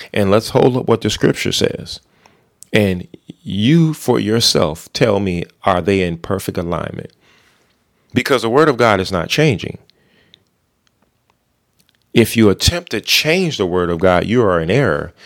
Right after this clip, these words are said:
So everything that you do from that point is in error. To God be the glory. Are we ever, as a body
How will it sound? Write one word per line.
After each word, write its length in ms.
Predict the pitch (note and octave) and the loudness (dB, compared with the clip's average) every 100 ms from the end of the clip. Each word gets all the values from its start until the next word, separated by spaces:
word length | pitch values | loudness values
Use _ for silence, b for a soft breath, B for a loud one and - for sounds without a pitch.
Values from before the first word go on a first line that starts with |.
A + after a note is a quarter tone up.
| B | B
So 420 | - A2+ G2 - - | 0 4 4 0 2
everything 420 | D#3 C#3 C3 A#2+ | 2 2 -2 -2
that 140 | G#2+ A2+ | -2 -4
you 60 | |
do 160 | G2+ A2+ | -4 -4
from 280 | - G#2 F#2+ | -2 -2 2
that 360 | G#2+ - _ | 2 0 _
point 420 | - D3 C3 F2 _ _ | 0 2 2 -2 _ _
is 200 | G#2+ F2+ | 0 2
in 140 | G2+ F2 | 2 2
error. 400 | F2 C#2+ D2+ _ b b b b b b b b b b b b b b - | 2 0 -6 _ b b b b b b b b b b b b b b -8
To 120 | B2+ | -4
God 300 | A#2 B2 A#2 | -2 -2 0
be 140 | A#2+ | -2
the 80 | G#2+ | -2
glory. 440 | G#2 A#2 A2+ F2 - | 0 2 2 0 -2
Are 180 | G#2+ A#2+ | 0 2
we 200 | C#3 A#2+ | 2 4
ever, 500 | C3 C3 A2 F2 E2 - _ - | 4 4 0 -4 -8 -20 _ -2
as 220 | A2+ F#2+ | -2 0
a 60 | G2 | -2
body 600 | E2 A2 C3+ A#2+ F2+ | 0 2 2 0 -4